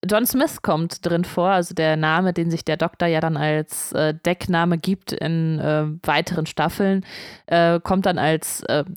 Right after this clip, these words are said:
die Gruppe John Smith and the Common Man. <laughs> Finde ich aber auch ziemlich geil. Ähm, das ist die Musik,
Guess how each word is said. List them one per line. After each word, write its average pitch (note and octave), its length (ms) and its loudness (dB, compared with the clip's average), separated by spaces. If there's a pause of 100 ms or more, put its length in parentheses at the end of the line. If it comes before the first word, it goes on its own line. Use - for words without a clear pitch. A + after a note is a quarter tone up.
(100)
die D#3+ 240 -6
Gruppe F#3 400 0
John E3 240 2
Smith F3 420 0
and E3 160 0
the D#3+ 80 0
Common E3+ 420 2
Man. D#3+ 400 2
<laughs> - 920 -4
Finde G#3+ 320 -2
ich - 140 0
aber E3 200 2
auch - 80 -2
ziemlich - 380 -4
geil. D#3 240 2 (440)
Ähm, D#3+ 680 2
das E3 240 0
ist - 200 -4
die E3 180 -2
Musik, E3+ 520 0